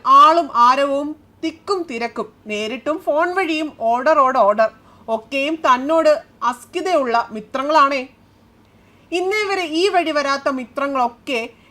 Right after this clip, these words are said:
ഈ ഒരൊറ്റ പോസ്റ്റ് കണ്ട് കലിപ്പ് കയറി ഓർഡറോട് ഓർഡർ. ഇനിയിപ്പോ അതുങ്ങൾ ക്രിസ്മസ് സ്റ്റാറിനൊപ്പം ഇതും തൂക്കി തുടങ്ങും.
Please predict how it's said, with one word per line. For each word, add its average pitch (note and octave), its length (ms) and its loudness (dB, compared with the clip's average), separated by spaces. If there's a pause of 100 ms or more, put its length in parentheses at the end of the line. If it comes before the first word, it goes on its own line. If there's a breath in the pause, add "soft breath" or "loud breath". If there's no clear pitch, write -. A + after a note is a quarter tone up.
ഈ E4 80 -2
ഒരൊറ്റ E4+ 480 0
പോസ്റ്റ് F4+ 360 0
കണ്ട് C#4 260 0
കലിപ്പ് C4+ 500 0
കയറി A#3+ 340 -6
ഓർഡറോട് A#3 680 0
ഓർഡർ. G3 320 -4 (960 soft breath)
ഇനിയിപ്പോ F4 680 -2 (520)
അതുങ്ങൾ D#4+ 500 0 (560)
ക്രിസ്മസ് G4+ 500 -6
സ്റ്റാറിനൊപ്പം C#4 800 0 (180)
ഇതും A#3+ 380 -8
തൂക്കി G3 260 -8
തുടങ്ങും. F3+ 360 -14